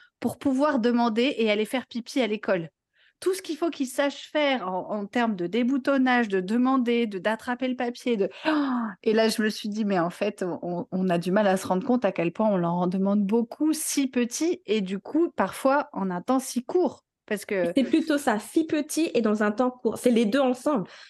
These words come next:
Speaker 2: Euh, parce que forcément, quand on, euh, quand on présente, euh, par exemple, le pot, ou quand même un enfant qui est habitué à se déshabiller tout seul, en dehors de la continence, c'est déjà un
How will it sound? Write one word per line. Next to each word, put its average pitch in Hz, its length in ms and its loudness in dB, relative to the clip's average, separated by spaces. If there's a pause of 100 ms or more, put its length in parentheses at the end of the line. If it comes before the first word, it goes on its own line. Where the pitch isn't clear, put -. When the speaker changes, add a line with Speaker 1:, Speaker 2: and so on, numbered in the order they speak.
(200)
Speaker 2:
Euh, 180 80 2
parce 208 300 0
que 220 440 0
forcément, 247 480 0
quand 247 360 -2
on, 233 140 2 (360)
euh, 185 1300 0
quand 220 160 -2
on 226 80 4
présente, 233 480 0
euh, 202 340 2
par 190 120 -10
exemple, 202 160 -8
le 196 120 0
pot, 226 380 0
ou 202 80 -4
quand 202 240 -4 (220)
même 240 120 2
un 262 140 2
enfant 262 160 -4
qui 277 140 -2
est - 20 4
habitué 214 300 -2
à 233 60 0
se 226 120 -8
déshabiller 220 420 0
tout 247 120 -8
seul, 240 180 0
en 262 140 0
dehors 302 220 0
de 277 80 0
la 240 100 0
continence, 311 500 -4 (240)
c'est 214 140 -4
déjà 247 260 0 (220)
un 226 160 0